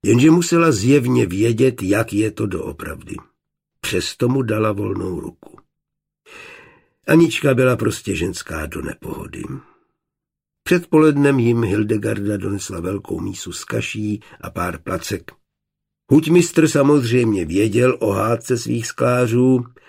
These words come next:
a proto usoudil, že bude lepší, pokud dneska nebude osazenstvo hutě jíst společně u jednoho stolu. Položila jídlo na kraj verštatu a očima hledala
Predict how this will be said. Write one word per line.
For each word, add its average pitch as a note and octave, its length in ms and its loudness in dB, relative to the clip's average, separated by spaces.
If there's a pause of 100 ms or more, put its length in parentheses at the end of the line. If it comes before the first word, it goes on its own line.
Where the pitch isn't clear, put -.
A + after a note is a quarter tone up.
(280)
a C3+ 60 0
proto E3 300 2
usoudil, B2+ 560 4
že A#2 140 2
bude G#2 200 -2
lepší, A2 360 -2
pokud G#2 300 -8
dneska E2+ 540 -6
nebude A#2+ 460 0
osazenstvo G#2+ 760 -4
hutě G2 260 -4
jíst F2+ 420 -10
společně A#2 720 -4 (280)
u G2 120 -4
jednoho G2 420 -2
stolu. - 380 -4 (800)
Položila D3+ 440 6
jídlo A#2+ 320 2
na A2+ 140 0
kraj E2 280 -6
verštatu B2 760 0
a G#2+ 180 -8
očima A#2 420 0
hledala A2 540 -2